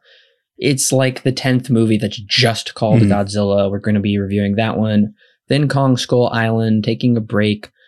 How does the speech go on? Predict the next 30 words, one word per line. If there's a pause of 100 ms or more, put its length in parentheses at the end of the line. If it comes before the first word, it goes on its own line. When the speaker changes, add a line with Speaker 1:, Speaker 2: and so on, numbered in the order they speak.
(140)
Speaker 1:
with
the
Taken
trilogy,
and
then (260)
rounding
out
the
series
for
now
with (100)
Godzilla
King
of
the
Monsters,
and
then (180)
Godzilla
versus
Kong. (1600)
So (160)
we
have
already
reviewed
King
Kong,